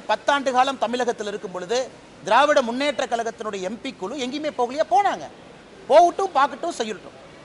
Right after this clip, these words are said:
அதே தான் இன்னைக்கு தமிழகத்துல வந்திருக்கக்கூடிய என் டி ஏ குழு. அவர்களுக்கு உரிமை இருக்கு வர்றதுக்கு. அவங்க பார்க்கறாங்க, நிறைகுறைகளை கண்டுபிடிக்கிறாங்க. அதை முதலமைச்சருக்கு நேரடியாக அனுராக் தாக்கூர் அவர்கள் ஒரு கடிதம் மூலமா எழுதியிருக்கிறாங்க.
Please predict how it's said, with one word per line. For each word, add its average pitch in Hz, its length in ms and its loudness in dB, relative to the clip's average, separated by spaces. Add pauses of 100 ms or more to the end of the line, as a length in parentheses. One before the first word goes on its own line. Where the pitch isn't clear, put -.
(120)
அதே 311 340 4
தான் 302 220 2
இன்னைக்கு 240 320 -4
தமிழகத்துல 254 400 0
வந்திருக்கக்கூடிய 240 580 -4
என் 320 80 0
டி 320 140 -2
ஏ 269 80 0
குழு. 143 260 -12
அவர்களுக்கு 294 480 2
உரிமை 330 240 -2
இருக்கு 247 240 -4
வர்றதுக்கு. 170 360 -2 (300)
அவங்க 330 420 2
பார்க்கறாங்க, 180 480 2 (420)
நிறைகுறைகளை 285 680 2
கண்டுபிடிக்கிறாங்க. 180 640 -6 (380)
அதை 247 240 0
முதலமைச்சருக்கு 294 560 0
நேரடியாக 233 600 -2
அனுராக் 247 320 0
தாக்கூர் 202 320 -2
அவர்கள் 185 200 -6
ஒரு 240 120 -2
கடிதம் 220 340 -4
மூலமா 185 220 -4
எழுதியிருக்கிறாங்க. 170 560 -6